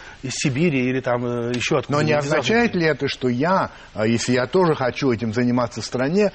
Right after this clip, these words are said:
Speaker 2: не смогу, потому что существует вот этот вот
Speaker 1: Нет,
Speaker 2: Нет?
Speaker 1: нет, нет барьера входа для этого. Нет, просто там это дорого, конечно, будет построить алюминиевый завод. Весь смысл этой политики как раз заключается в том,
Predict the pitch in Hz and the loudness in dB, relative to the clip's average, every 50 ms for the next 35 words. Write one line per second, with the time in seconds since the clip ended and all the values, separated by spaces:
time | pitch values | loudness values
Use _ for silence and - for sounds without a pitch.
0 | - - - - 117 156 180 - - 220 208 143 123 175 226 233 - 160 120 123 | -6 -16 -8 -4 -2 -2 -2 0 0 2 2 2 2 2 2 2 2 2 0 2
1 | 123 131 120 - 123 - - 120 - - 120 - - 151 180 220 214 - 113 98 | 2 0 0 -2 -4 -2 -2 -4 -2 -2 -2 -2 0 2 2 2 2 0 -2 -2
2 | - 160 170 - 170 - - - - - - - - - - 131 120 123 160 175 | -2 -2 -2 -4 -4 -6 -4 -4 -4 -4 -6 -16 -20 -16 -12 -8 -6 -4 -4 -4
3 | 117 - - - - - - 113 117 113 135 185 240 226 165 123 127 170 202 185 | -6 -6 -10 -18 -20 -16 -8 -4 0 2 2 2 2 0 -2 -2 -2 0 0 0
4 | 170 185 175 180 175 156 135 143 - - - 143 113 107 95 95 110 117 110 92 | 0 0 0 0 0 0 -2 -4 -4 -4 -4 -4 -4 -4 -6 -8 -6 -6 -6 -6
5 | - - 104 101 143 165 - - - - 117 - 135 - 139 135 131 127 - 147 | -8 -12 -10 -8 -6 -6 -6 -6 -8 -8 -6 -6 -2 0 0 0 0 0 0 0
6 | 170 294 320 233 135 107 98 - 110 - 131 - - 135 147 131 107 - 123 - | 0 2 0 0 0 0 0 0 0 0 0 -2 -4 -4 -4 -4 -4 -4 -6 -4
7 | - 139 113 107 - 120 117 120 117 104 101 98 104 107 113 131 120 95 - - | -2 -2 -2 -2 -2 -4 -2 -2 -2 -4 -4 -6 -6 -4 -2 -2 -2 -2 -4 -8
8 | - - - - - - - - - 117 170 208 - - 123 143 185 208 - - | -14 -18 -18 -18 -18 -20 -18 -10 -4 0 0 0 0 -2 -2 0 0 0 0 -2
9 | 127 113 127 143 - 127 117 - 123 127 175 202 - 170 143 117 110 123 143 147 | -4 -4 -4 -2 -2 -2 -4 -2 -2 -2 -2 -2 -4 -4 -6 -6 -2 -2 -2 -2
10 | 127 123 - 123 - - 139 131 113 - - 101 - - 165 190 156 95 | -2 -4 -6 -6 -6 -4 -2 -2 -4 -4 -8 -12 -6 -4 -4 -4 -4 -4